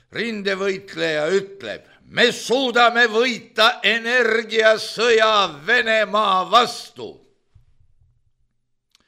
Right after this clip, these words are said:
No, energiasõltumatusest on räägitud siin ikka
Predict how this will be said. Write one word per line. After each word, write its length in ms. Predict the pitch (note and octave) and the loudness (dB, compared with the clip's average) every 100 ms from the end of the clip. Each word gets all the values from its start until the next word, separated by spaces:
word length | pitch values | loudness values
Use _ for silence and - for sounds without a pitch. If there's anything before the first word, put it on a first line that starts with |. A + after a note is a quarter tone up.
| _ _ _ _ _ _ F3 | _ _ _ _ _ _ -20
No, 120 | A#3 A#3 B3 A#3 A#3+ A#3+ A#3 A#3 A3+ | -20 -20 -20 -20 -20 -20 -18 -18 -18
energiasõltumatusest 1800 | A#3 B3 A3 G3+ A3+ F3 A#3 A3 D#3+ G#3 G3 G#3 G#3 A3 F3+ A#3+ - - | -18 -14 -14 -12 -12 -10 -10 -12 -14 -18 -14 -14 -12 -16 -12 -14 -14 -16
on 160 | G#3+ G#3 | -16 -12
räägitud 600 | A#3+ G3 F#3 F#3 A3+ - | -12 -12 -14 -14 -18 -16
siin 220 | F#3 A#3 | -18 -16
ikka 520 | A3+ _ G#3 G3+ G3 | -20 _ -12 -10 -12